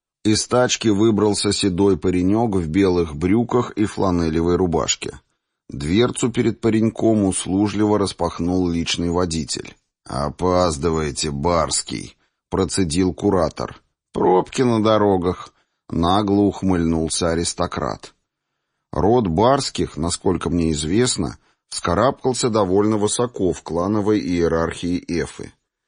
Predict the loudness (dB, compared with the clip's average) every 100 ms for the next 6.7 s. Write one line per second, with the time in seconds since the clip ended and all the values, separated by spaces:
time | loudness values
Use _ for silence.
0 | _ -14 -4 -4 -2 0 2 2 0 0
1 | -2 -2 -2 -2 0 0 0 -4 -4 -6
2 | -2 0 0 0 -2 -2 -2 -2 0 0
3 | 0 0 0 0 -4 -4 -2 -2 -2 -2
4 | -2 0 0 2 2 0 -2 -2 -2 0
5 | 0 0 -2 -2 0 0 0 0 -4 -8
6 | -6 -2 0 -2 -8 -14 -16